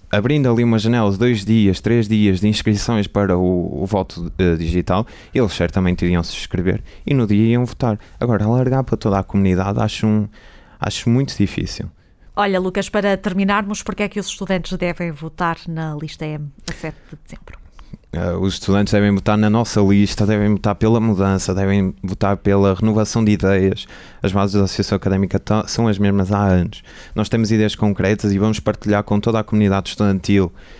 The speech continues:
Speaker 1: eh, o nosso manifesto. Podem analisar as nossas ideias concretas. Temos projetos para todas as ideias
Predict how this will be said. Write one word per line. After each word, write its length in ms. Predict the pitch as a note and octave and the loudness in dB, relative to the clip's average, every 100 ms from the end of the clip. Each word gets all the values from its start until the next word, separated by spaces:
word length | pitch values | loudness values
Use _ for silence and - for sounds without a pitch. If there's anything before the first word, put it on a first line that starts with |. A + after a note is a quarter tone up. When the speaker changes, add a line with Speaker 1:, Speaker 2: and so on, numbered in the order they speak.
| - | -6
Speaker 1:
eh, 380 | - G2 G2 G2 | 2 4 6 4
o 60 | E2+ | 4
nosso 240 | G#2+ G2+ - | 2 0 0
manifesto. 500 | G#2 F#2+ G#2+ G#2+ - | 0 0 0 0 -2
Podem 320 | A#2 B2+ A2+ | 0 2 2
analisar 400 | G#2 G2 F#2+ F#2+ | 2 2 2 0
as 80 | F#2 | 2
nossas 260 | F#2 - | 0 0
ideias 220 | F2+ F#2 - | 0 0 0
concretas. 580 | F2+ - F#2 - F2+ - - - | -4 0 -2 0 -4 -6 -20 -6
Temos 280 | A#2 A#2+ A2+ | -2 0 0
projetos 500 | G#2+ G2+ A2+ G#2+ - | -2 0 0 0 -2
para 140 | G2+ | -4
todas 340 | - A2 G#2+ F#2+ | 0 2 2 0
as 120 | F2 | -2
ideias 580 | E2+ E2+ F#2 F#2 F2+ | -2 0 -2 -2 -6